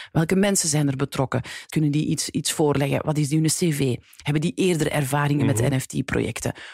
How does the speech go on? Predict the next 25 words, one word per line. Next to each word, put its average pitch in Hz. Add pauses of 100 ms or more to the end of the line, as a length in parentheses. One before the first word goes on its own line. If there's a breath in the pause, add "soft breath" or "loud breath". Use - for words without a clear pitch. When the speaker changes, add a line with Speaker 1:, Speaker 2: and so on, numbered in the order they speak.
Speaker 1:
Hoe 233
serieus 180
is 143
dit? - (140 loud breath)
Hoe 202
gefundeerd 170
is 143
dit 127
project? - (460 loud breath)
Een 131
hele 202
essentiële, 226 (360 soft breath)
wat 185
levert 214
die 180
N 170
F 147
T -
nu 185
van 151
waarde 147
op? -
Kan 226
ik 233
bijvoorbeeld 185